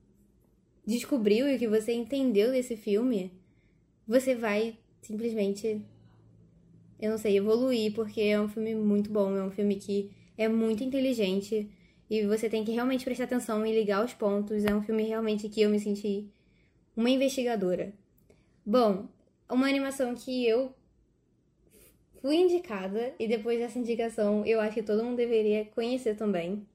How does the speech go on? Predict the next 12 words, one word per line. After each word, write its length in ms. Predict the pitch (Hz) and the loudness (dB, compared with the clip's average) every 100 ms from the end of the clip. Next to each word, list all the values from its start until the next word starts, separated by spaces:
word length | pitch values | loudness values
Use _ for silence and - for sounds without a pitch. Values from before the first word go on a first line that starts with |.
| _ _ _ _ - | _ _ _ _ 0
é 120 | 240 | 0
um 120 | 277 | 2
filme 380 | 269 240 233 233 | 0 0 0 0
da 140 | 247 | 2
Disney 300 | 220 220 240 | 0 0 -4
chamado 400 | 208 214 208 208 | -4 -2 0 0
Dois 280 | 196 196 208 | 2 2 2
Irmãos, 560 | 262 240 185 202 214 - | 0 0 -2 -4 -6 -8
que 80 | - | -4
é 40 | |
uma 120 | 208 214 | 0 0
animação 580 | 214 220 214 208 202 | 0 -2 -2 -4 -4